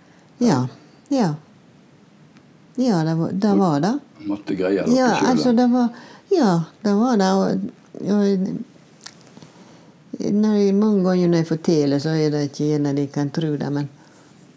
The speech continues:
Speaker 1: men, eh, og lite klær, vi hadde ikke mye klær under krigen da. Det hadde vi ikke, men vi,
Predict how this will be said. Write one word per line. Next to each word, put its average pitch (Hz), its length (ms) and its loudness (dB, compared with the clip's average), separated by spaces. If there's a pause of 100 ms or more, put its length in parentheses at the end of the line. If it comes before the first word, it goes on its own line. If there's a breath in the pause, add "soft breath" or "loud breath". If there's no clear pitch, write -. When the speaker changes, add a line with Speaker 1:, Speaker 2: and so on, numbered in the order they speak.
(180)
Speaker 1:
men, 170 340 -2
eh, 156 260 -4 (200)
og - 160 -2
lite 226 460 2 (920)
klær, 185 440 2
vi 156 100 0
hadde 185 320 2
ikke 156 300 0
mye 165 320 2
klær 160 320 2
under 131 220 -2
krigen 120 440 -2
da. 139 100 0 (240)
Det 160 200 -4
hadde 160 240 0
vi 143 80 2
ikke, 147 140 -2
men 147 240 0
vi, 143 100 0